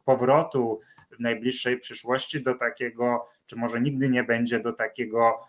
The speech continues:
modelu jakichś bardzo wielodzietnych, ogromnych rodzin.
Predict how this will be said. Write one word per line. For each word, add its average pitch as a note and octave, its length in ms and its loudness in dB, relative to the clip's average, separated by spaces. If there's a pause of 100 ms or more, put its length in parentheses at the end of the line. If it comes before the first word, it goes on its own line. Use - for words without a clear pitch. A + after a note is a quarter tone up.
(120)
modelu B2 640 4
jakichś A2 300 -8
bardzo A#2+ 460 6
wielodzietnych, A#2 800 0
ogromnych A#2+ 560 0
rodzin. C3 560 2